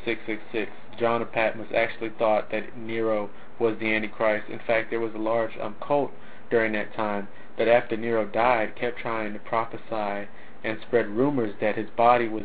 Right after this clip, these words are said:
going to come back to life. Of course, it didn't. And when, um, Jerusalem finally fell in eighty, eighty seventy,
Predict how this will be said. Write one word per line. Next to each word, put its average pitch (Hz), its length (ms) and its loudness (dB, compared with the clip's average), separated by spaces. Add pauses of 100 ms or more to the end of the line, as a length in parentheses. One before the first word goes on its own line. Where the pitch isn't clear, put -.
going 110 240 -4
to - 80 -6
come 110 240 -2
back 104 240 0
to 104 80 -4
life. 104 380 0 (460)
Of - 120 -6
course, 123 300 6
it 104 180 -4
didn't. 127 340 4 (640)
And 110 500 0
when, 110 300 -4 (160)
um, 104 300 -4
Jerusalem 117 500 -2
finally 110 340 -2 (100)
fell 110 200 0
in 107 80 -6
eighty, 104 240 -6 (240)
eighty 107 260 -4 (100)
seventy, 113 480 -2